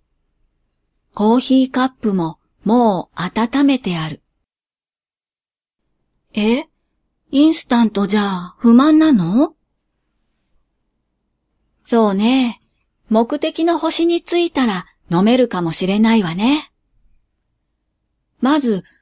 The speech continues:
炭化水素を星全体に散布して温室効果で気温を上げるでしょ？軌道上に巨大なアルミの鏡を浮かせて太陽の光を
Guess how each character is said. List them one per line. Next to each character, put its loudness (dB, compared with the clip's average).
炭 0
化 -2
水 -4
素 -2
を -8
星 -2
全 0
体 -2
に 4
散 0
布 0
し -8
て -4
温 2
室 -8
効 2
果 -4
で -6
気 -2
温 0
を -2
上 -2
げ 0
る 2
で -4
し -8
ょ？ -4
軌 -2
道 -2
上 -2
に 0
巨 0
大 2
な 0
ア -2
ル 2
ミ 4
の 0
鏡 0
を 2
浮 -6
か -4
せ -6
て -6
太 2
陽 0
の -4
光 -2
を -4